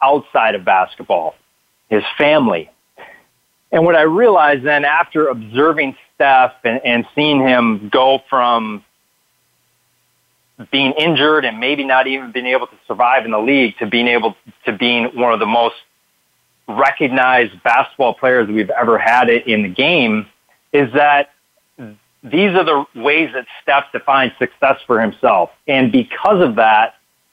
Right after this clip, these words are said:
whether Steph goes one for ten from the three-point line or nine for ten from the three-point line, he walks off the court feeling the same way about himself,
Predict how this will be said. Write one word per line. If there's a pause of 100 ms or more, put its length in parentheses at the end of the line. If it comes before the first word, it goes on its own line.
(140)
whether (140)
Steph
goes
one
for (160)
ten
from
the
three-point
line
or
nine
for
ten
from
the
three-point
line, (640)
he
walks
off
the
court (260)
feeling
the
same
way
about
himself,